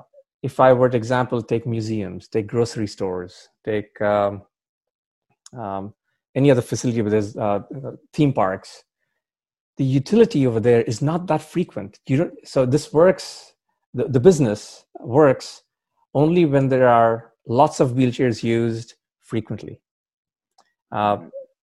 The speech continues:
Speaker 1: so w-, when I threw out that phrase, uh, you know, uh, there are many other verticals we can go after.
Speaker 2: <laughs>
Speaker 1: Uh, I have to be a little cautious about that. I,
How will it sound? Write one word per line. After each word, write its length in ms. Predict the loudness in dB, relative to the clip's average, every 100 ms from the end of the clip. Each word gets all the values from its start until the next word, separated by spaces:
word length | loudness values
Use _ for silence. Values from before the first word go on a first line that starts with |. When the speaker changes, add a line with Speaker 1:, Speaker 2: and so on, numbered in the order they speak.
| _
Speaker 1:
so 340 | -4 0 0 -2 -4
w-, 160 | -4 0
when 100 | 2
I 100 | 0 -2 _
threw 260 | 0 6
out 160 | 8 6
that 180 | 4 2
phrase, 720 | -4 0 2 2 0 -4 -12 -12 -4
uh, 220 | -4 -4 -8
you 80 | -4
know, 140 | 0 2
uh, 220 | 0 -2
there 180 | -2 -2
are 60 | 0
many 300 | 2 4 4
other 140 | 4
verticals 400 | 4 4 4 2
we 60 | 2
can 120 | 2
go 160 | 6 8
after. 340 | 6 4 -2 -6 -6 _ _
Speaker 2:
<laughs> 80 | -14 -14 -12 -6
Speaker 1:
Uh, 100 | -2
I 60 | 2
have 160 | 2 4
to 100 | 4
be 80 |
a 40 | 4
little 180 | 4 4
cautious 400 | 2 2 0 -4
about 240 | -2 -2
that. 240 | -2 -4 -2
I, 140 | 0